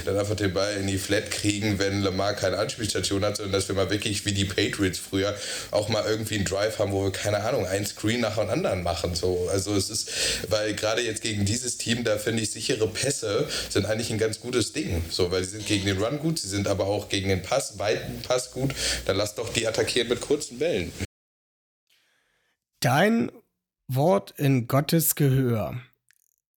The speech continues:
Speaker 2: Natürlich darf meine Prediction auch nicht fehlen. Ich sage, der gute Lamar. Na, ich mach's anders. Ich sag, das Running Game findet wieder zu alter Stärke.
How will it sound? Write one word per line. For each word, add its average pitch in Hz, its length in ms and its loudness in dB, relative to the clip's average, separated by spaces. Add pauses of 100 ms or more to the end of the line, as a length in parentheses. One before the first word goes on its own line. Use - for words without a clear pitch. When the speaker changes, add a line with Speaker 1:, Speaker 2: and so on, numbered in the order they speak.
(140)
Speaker 2:
Natürlich 196 340 4
darf 160 140 6
meine 175 240 6
Prediction 156 460 2
auch 127 160 4
nicht 151 200 4
fehlen. 139 420 4 (160)
Ich 156 180 2
sage, 131 380 4
der 120 120 0
gute 156 240 2
Lamar. 123 640 2 (1400)
Na, 320 260 4
ich 202 60 4
mach's 180 180 2
anders. 123 380 2
Ich 180 100 0
sag, 165 160 4
das 139 240 2
Running 160 300 6
Game 143 260 4
findet 185 440 2
wieder 151 240 4
zu - 260 -4
alter 151 320 0
Stärke. 131 680 -2